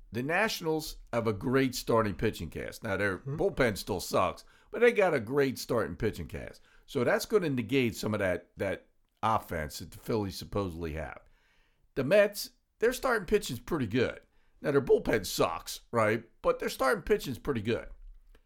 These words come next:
Speaker 1: Now, go down to Atlanta. Atlanta, mm,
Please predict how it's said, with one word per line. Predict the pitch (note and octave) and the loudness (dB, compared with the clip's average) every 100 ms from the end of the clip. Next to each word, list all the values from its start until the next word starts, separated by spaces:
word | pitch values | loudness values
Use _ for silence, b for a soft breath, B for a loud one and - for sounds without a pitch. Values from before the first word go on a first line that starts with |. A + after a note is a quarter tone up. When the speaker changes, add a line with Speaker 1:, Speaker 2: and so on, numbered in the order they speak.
| _ _ | _ _
Speaker 1:
Now, | E3 | -4
go | F3 F#3 | -2 2
down | F#3+ G3 | 4 4
to | G3 F#3 | 2 -2
Atlanta. | E3 G3 G#3 - - _ _ - | 0 2 2 -2 -6 _ _ -10
Atlanta, | F#3 - C4+ C#4 C4 B3+ A#3+ | -4 0 0 0 0 -2 -4
mm, | B3+ B3 A#3 A#3 A3 G#3+ | -6 -8 -8 -6 -6 -8